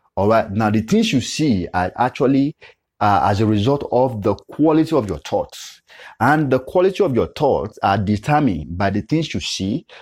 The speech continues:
the things you hear, and the things you say. So what you are going to do is that you will pay attention to the word of God. You will listen to the word of God, the things you hear, you, you hear. You will think about it. You will meditate upon that word of God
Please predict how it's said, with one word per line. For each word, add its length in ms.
the 40
things 320
you 100
hear, 460
and 100
the 60
things 260
you 60
say. 460
So 200
what 340
you 60
are 60
going 120
to 120
do 400
is 160
that 300
you 140
will 300
pay 160
attention 600
to 100
the 100
word 220
of 140
God. 320
You 140
will 140
listen 500
to 80
the 100
word 160
of 100
God, 260
the 120
things 320
you 100
hear, 400
you, 220
you 120
hear. 320
You 140
will 240
think 240
about 360
it. 80
You 100
will 60
meditate 360
upon 420
that 200
word 120
of 160
God 200